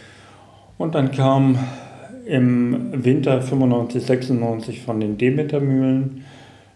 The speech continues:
die Mitteilung, dass sie ab der nächsten Ernte das Getreide nicht mehr für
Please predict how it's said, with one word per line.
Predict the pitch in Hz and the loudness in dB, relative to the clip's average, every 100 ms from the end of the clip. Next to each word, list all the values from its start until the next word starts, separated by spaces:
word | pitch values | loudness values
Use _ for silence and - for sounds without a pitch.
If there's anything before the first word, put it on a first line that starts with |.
| _ | _
die | - - 139 117 | -18 -6 -2 0
Mitteilung, | 113 127 127 127 120 120 120 - - | 0 0 2 2 2 0 -2 -6 -6
dass | - 135 - | -2 -2 0
sie | 123 120 | 0 0
ab | 139 - | -2 -4
der | 127 | -2
nächsten | 117 117 - 131 | -2 -4 -4 -2
Ernte | 127 120 120 117 113 123 - | 0 -2 -2 -2 -2 -6 -8
das | 131 - | -8 -4
Getreide | 117 - 110 110 113 113 | -4 -2 0 2 2 -2
nicht | 110 107 127 | -4 -6 -4
mehr | 113 | -4
für | 110 120 104 | -2 -4 -4